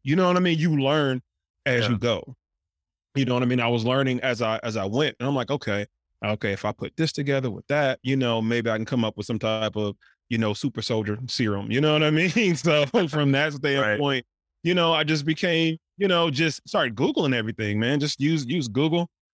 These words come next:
Speaker 1: use Google as, um, you know, your friend, you know?
Speaker 2: Yeah, it's like we have this vast array of information right at our fingertips. It's like, I,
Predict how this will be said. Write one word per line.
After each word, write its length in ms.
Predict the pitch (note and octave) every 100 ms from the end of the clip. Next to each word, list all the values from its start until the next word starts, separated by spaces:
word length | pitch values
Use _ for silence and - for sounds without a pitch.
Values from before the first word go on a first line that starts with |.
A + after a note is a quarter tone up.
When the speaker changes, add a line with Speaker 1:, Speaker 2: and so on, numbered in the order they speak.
| _
Speaker 1:
use 200 | C#3 C3+
Google 400 | A2+ C#3+ D3 D3
as, 220 | C#3+ C3 C3+
um, 460 | C3+ C3 B2+ B2 - _ -
you 100 | B2+
know, 180 | C#3+ C3+
your 180 | B2 C3+
friend, 440 | - F3+ F3 - - _
you 80 | C3+
know? 160 | D3+ D#3 - _ _ _ _ _ _ _ _ -
Speaker 2:
Yeah, 280 | E3 A2+
it's 140 | G#2+ -
like 200 | A#2+ A2+ -
we 140 | B2+
have 260 | C#3 C#3 A#2+
this 380 | C3+ A#2+ - - -
vast 440 | - B2 C3+ - -
array 280 | A#2 A#2+ A#2
of 120 | G#2
information 640 | A2+ G#2+ G#2+ A2 A#2+ -
right 180 | G#2 A2+
at 120 | A2+
our 120 | G#2 F#2+
fingertips. 640 | A#2 A#2+ G2+ - G2+ -
It's 140 | G2+
like, 220 | G#2+ G2 - _ _ _ _
I, 120 | B2